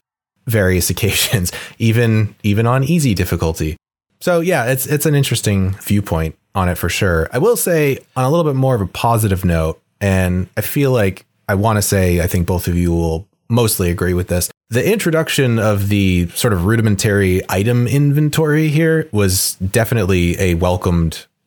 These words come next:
enhancement. So rather than just immediately using an item like the E V suits in Doom, for example, where if you pick one up when you didn't mean to, well, you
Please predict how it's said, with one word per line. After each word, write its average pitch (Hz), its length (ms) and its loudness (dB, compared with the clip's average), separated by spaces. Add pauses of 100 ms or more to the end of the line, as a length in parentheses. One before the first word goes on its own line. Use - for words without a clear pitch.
enhancement. 87 680 -2 (400)
So 143 100 0
rather 143 240 2
than 127 200 2
just 107 200 -2
immediately 98 640 2
using 92 500 2
an 87 100 0
item 82 520 0
like 85 200 -2
the 82 240 0
E 101 160 2
V 90 200 2
suits 85 420 -2
in 78 140 -2
Doom, 85 260 0
for 73 160 -4
example, 78 480 -2
where 76 160 0
if - 140 -8
you 76 180 -8 (320)
pick 127 200 -2
one 98 160 0
up 101 160 -2
when 92 120 0
you 87 80 2
didn't 87 240 2
mean 92 220 2
to, 80 220 -2
well, 78 200 0
you 82 220 -2